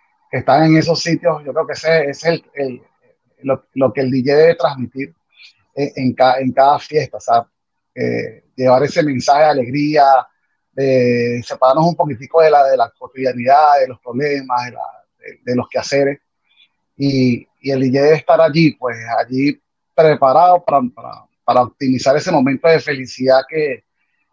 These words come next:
que la gente con tanto, tanto esfuerzo busca tiempo y dinero para, para estar en un sitio, un club compartiendo con uno. Ese, yo creo que ese es el propósito de, de, del D J y,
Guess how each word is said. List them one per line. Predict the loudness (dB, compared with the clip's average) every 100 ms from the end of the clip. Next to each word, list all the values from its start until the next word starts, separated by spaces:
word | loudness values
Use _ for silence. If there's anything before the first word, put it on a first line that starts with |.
| -6
que | -2
la | 0
gente | 0 -2
con | -2 0
tanto, | -2 -2 -8 -4
tanto | -2 -2 -4
esfuerzo | -4 -2 -2 -2
busca | -4 0 -2
tiempo | 0 -2 0 2
y |
dinero | 2 2 2
para, | 2 0 -2 -4
para | -6
estar | -4 -4
en | -2
un | -4 -6
sitio, | -8 -8 -6
un | -6 -6
club | -8 -4
compartiendo | -6 -2 -2 -2 -4 -2
con | -4
uno. | -4 -8 _ _ _ _ _ _ -12
Ese, | -10 -4 -2 0
yo | 0
creo | -2
que | -6
ese | -6 -8
es |
el |
propósito | -6 -8 -2 -2 -2 0 0
de, | 0 -8 _ _ _ -6
de, | -4 -2 -6 -12
del | -10 -6
D | -4
J | -2 0
y, | 2 0 -4 -10 _